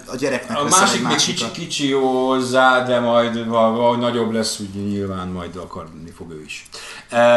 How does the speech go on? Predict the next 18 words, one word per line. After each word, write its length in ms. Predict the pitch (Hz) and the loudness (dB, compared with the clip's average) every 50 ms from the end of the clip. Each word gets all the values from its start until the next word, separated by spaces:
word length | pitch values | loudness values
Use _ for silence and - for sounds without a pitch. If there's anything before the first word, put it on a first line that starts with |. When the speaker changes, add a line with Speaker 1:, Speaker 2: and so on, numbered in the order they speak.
| 120 117 117 117 113 117 113 113 110 110 110 110 104 107 107 104 | 8 8 6 6 6 4 4 2 2 2 0 0 -2 -4 -6 -6
Speaker 2:
de, 680 | 101 123 117 113 113 113 110 110 110 110 98 98 101 101 98 | -2 0 2 2 2 2 2 0 -2 -2 -4 -8 -10 -8 -4
de 340 | 107 113 113 113 110 113 110 110 | -2 0 0 0 0 0 0 0
amivel 1200 | 107 107 107 107 107 107 107 107 104 98 107 107 104 104 101 101 101 101 101 101 101 101 101 - - _ _ _ - - - - - - - - _ _ | 0 0 2 2 2 2 2 0 0 -2 -2 -4 -2 -2 -2 -2 -4 -4 -4 -4 -6 -6 -8 -12 -18 _ _ _ -20 -20 -20 -20 -20 -20 -20 -20 _ _
így 320 | - 127 123 123 123 123 135 | -4 0 0 0 0 0 -4
ilyen, 260 | 143 139 139 147 170 | -4 -2 -2 -2 -2
inkább 340 | 202 185 185 196 175 165 180 | -2 -2 0 -2 -4 -4 -4
ilyen, 240 | 175 170 170 160 - | -8 -10 -10 -10 -12
ilyen 300 | 160 160 165 156 151 151 | -10 -8 -6 -4 -4 0
befejezgettem 960 | 160 196 190 - - 143 123 110 107 104 104 110 104 95 - - 107 104 107 | 0 0 0 0 -2 -2 -2 -2 -2 -4 -2 -4 -4 -4 -4 -6 -4 -2 0
dolgokat. 600 | 104 107 104 98 95 98 95 - 104 95 - - - - - - _ _ _ _ _ _ - - _ _ _ _ _ _ _ _ _ _ _ _ _ _ _ _ _ _ _ _ _ - 170 160 | 2 2 0 0 0 -4 -4 -6 -8 -8 -8 -10 -20 -20 -20 -20 _ _ _ _ _ _ -20 -20 _ _ _ _ _ _ _ _ _ _ _ _ _ _ _ _ _ _ _ _ _ -10 -6 -2
X 140 | - - | 0 0
hónap 360 | - 156 139 131 127 120 - 131 | 2 2 2 2 2 0 0 -2
után 260 | 110 - 110 110 104 | -2 -2 0 0 0
befejeztem 500 | 113 110 - 110 104 104 - - 101 95 | -2 -2 -2 -2 -4 -4 -4 -6 -6 -8
a 80 | 92 - | -6 -4
Call 160 | 107 104 98 | -4 -2 -2
of 120 | 98 90 | -2 -4
Duty 560 | 90 92 92 90 - - 90 87 85 82 85 | -6 -8 -10 -10 -10 -12 -14 -14 -14 -16 -18